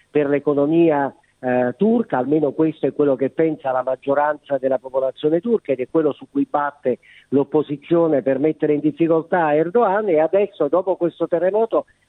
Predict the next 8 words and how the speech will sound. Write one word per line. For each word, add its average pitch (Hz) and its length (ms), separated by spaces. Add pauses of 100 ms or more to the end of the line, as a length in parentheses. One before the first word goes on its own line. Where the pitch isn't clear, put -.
a 175 140
maggior 175 420
ragione 196 480
Erdogan 147 520 (280)
potrebbe, 147 800
eh, 127 680
insistere, 156 760
potrebbe 139 600